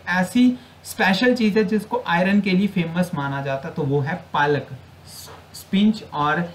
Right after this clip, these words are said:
बीट रूट juice, ठीक है जी। चुकंदर का रस और पालक जो है उसको मुख्य रूप से जो है वो दिया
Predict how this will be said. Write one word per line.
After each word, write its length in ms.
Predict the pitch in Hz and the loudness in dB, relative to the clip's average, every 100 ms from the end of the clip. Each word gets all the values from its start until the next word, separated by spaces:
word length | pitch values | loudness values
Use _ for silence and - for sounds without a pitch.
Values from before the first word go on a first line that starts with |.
| - - | -12 -6
बीट 380 | 135 202 214 180 | 2 4 4 2
रूट 260 | 175 147 | -2 -2
juice, 340 | 139 127 117 - - | -2 -2 -4 -8 -10
ठीक 140 | 143 | -4
है 80 | 190 | 0
जी। 200 | 202 175 - - - | 0 0 -6 -20 -6
चुकंदर 460 | - 196 196 202 226 | -2 2 2 4 2
का 140 | 220 | 2
रस 280 | 180 185 214 | 2 0 -2
और 220 | 220 170 160 - | -6 -6 -4 0
पालक 380 | 156 170 196 | 0 0 -2
जो 160 | 170 165 | -4 -4
है 340 | 143 156 202 - - - | -2 0 0 -4 -10 -4
उसको 280 | 180 - 208 | -4 0 4
मुख्य 340 | 185 - 185 | 4 2 0
रूप 200 | 165 156 | -2 -6
से 180 | - 147 | -6 -4
जो 100 | 147 | -4
है 160 | 131 | -4
वो 300 | 135 160 220 - - - | -2 0 0 -2 -16 -8
दिया 460 | 135 143 139 208 | -2 0 2 0